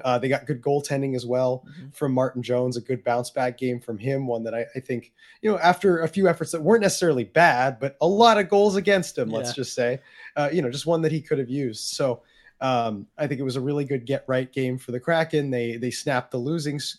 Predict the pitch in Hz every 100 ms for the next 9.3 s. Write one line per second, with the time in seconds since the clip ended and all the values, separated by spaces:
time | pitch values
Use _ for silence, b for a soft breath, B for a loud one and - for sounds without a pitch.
0 | - 127 120 127 123 165 165 160 - 160
1 | 156 139 - - - 135 127 120 110 104
2 | 110 - 135 127 117 131 120 117 - 131
3 | 123 127 127 120 117 110 110 120 123 139
4 | - 147 156 156 170 - 131 131 117 104
5 | 110 - 120 117 _ _ _ _ 147 143
6 | 123 123 - 151 147 156 165 185 175 165
7 | 160 147 - 156 143 151 131 135 135 139
8 | 131 123 131 131 - 135 131 131 127 -
9 | 131 127 -